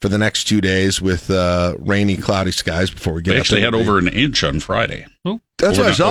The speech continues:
Speaker 2: overnight, overnight Thursday
Speaker 1: You know
Speaker 2: into
Speaker 1: what?
Speaker 2: Friday.
Speaker 1: We needed the rain.
Speaker 2: Yes, we did.
Speaker 1: We needed the rain.
Speaker 3: The other thing that happened since you left is there will be an N F L player older than you this next year.
Speaker 1: Tom Brady back. Yes.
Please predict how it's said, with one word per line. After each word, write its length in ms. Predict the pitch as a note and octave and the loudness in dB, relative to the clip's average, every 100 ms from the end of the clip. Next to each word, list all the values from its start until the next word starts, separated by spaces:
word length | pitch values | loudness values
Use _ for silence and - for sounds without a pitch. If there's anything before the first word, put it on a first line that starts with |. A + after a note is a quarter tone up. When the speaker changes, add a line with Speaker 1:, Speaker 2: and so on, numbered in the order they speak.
| A#3+ | 2
Speaker 2:
overnight, 180 | A#2 | 0
overnight 340 | G2+ G2 F#2 F#2 | -2 0 0 0
Thursday 240 | G2 F#2 | 0 2
Speaker 1:
You 20 | C#3 | 2
know 100 | D3+ | 4
Speaker 2:
into 80 | E3 | 2
Speaker 1:
what? 120 | F3+ | 2
Speaker 2:
Friday. 260 | F#2+ G2 - | -2 -8 -8
Speaker 1:
We 240 | A#2 A2 | -2 0
needed 320 | G#2+ B2 B2+ | 2 0 0
the 80 | D3 | 0
rain. 260 | D3+ E3 D#3 - | 2 0 -2 -10
Speaker 2:
Yes, 220 | E2 - | -10 -2
we 80 | F#2 | 0
did. 200 | C3+ D#3 | 0 -2
Speaker 1:
We 480 | E2+ F#2 G#2 A2 A#2+ | -2 2 2 4 2
needed 300 | B2+ C3 C3 | 2 0 0
the 80 | C#3+ | 0
rain. 340 | A#2+ F#2 F2 - - | 0 0 -4 -8 0
Speaker 3:
The 140 | E3 | 2
other 120 | A3+ | 2
thing 200 | A#3 A#3 | 0 0
that 80 | F#3+ | 0
happened 320 | C#3 D#3+ D#3+ C3+ | 0 0 -2 -2
since 220 | D#3 B2+ | -2 0
you 100 | C#3+ | 0
left 340 | C3 C#3+ - | 2 0 0
is 480 | C3+ C3+ C3+ B2+ A#2+ A#2+ | 0 2 2 2 -2 -8
there 380 | C3 B2+ C#3+ D#3 | -4 0 2 4
will 220 | D3 D#3 | 2 2
be 220 | C#3 D#3 D#3 | 2 2 2
an 120 | C#3+ | 2
N 180 | C#3 D3+ | 0 2
F 220 | D3+ - | 0 2
L 160 | D3+ D3 | 0 0
player 320 | - D3 C#3+ | 0 0 2
older 340 | C#3+ C#3+ C#3+ | 0 2 2
than 160 | C3 B2 | 2 2
you 160 | B2 | 2
this 240 | A#2+ A#2 - | 2 0 0
next 300 | A#2 - - | -2 -2 -6
year. 160 | G#2 - | -6 0
Speaker 1:
Tom 240 | A#2 C3 | 2 4
Brady 280 | B2+ B2+ C3 | 4 4 2
back. 440 | B2+ A#2+ B2 D3+ - - - - | 2 2 2 0 -4 -10 -10 -8
Yes. 600 | G2 G2 A2 B2+ - - | 0 2 2 0 -4 -6